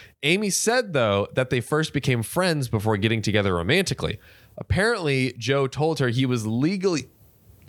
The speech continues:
Joe told her he was legally s-, apparently, Joe told her that he was legally married, but that we had been separated in spirit and living our separate lives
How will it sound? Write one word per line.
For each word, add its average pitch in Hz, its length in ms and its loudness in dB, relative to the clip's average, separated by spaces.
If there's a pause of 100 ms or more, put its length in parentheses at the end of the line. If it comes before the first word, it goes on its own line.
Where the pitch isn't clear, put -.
Joe 147 240 0
told 170 260 -2
her 147 60 0
he 127 120 2
was 113 160 -2
legally 208 360 0
s-, - 260 -4 (760)
apparently, 185 640 0
Joe 151 240 2
told 170 280 0
her 151 80 0
that 135 120 2
he 135 100 0
was 110 160 0
legally 208 400 0
married, 175 560 2 (220)
but 131 220 -2
that 135 320 -2
we 127 160 2
had 123 260 0
been 123 400 0 (120)
separated 180 720 0
in 123 160 0
spirit 139 480 2
and 113 100 -2
living 120 240 2
our 107 100 2
separate 92 320 0
lives 107 400 2